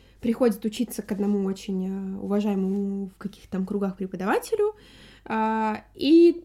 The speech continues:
этот преподаватель над ним очень долго и методично издевается, подкидывая ему всякие штуки, типа того, что там позвать другого барабанщика, чтобы этого поставить в стресс, чтобы он лучше работал. Короче, он просто долго и методично над ним издевается,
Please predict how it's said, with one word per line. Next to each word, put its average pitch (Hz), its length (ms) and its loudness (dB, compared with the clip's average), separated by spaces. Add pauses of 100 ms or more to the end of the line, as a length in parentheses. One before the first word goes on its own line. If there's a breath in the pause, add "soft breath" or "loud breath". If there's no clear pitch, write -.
(100)
этот 269 240 0
преподаватель 262 600 0
над 214 160 2
ним 233 320 2
очень 220 260 0
долго 240 260 4
и 220 40 6
методично 214 540 2
издевается, 240 1600 -2 (340)
подкидывая 214 600 -2
ему 208 180 2
всякие 208 460 -4
штуки, 208 560 -4 (340 loud breath)
типа 208 260 -4
того, 196 280 -8
что 190 240 -12
там 190 200 -14
позвать 208 320 0
другого 196 300 2
барабанщика, 185 680 -2
чтобы 185 340 -10
этого 185 220 -12
поставить 185 440 -12
в - 40 -20
стресс, 180 300 -6
чтобы 202 280 -12
он 196 100 -4
лучше 196 220 -10
работал. 330 340 -2 (360 loud breath)
Короче, 302 280 0
он 330 80 6
просто 370 260 -2
долго 294 300 4
и - 20 2
методично 262 540 0
над 214 80 2
ним 240 180 4
издевается, 294 720 0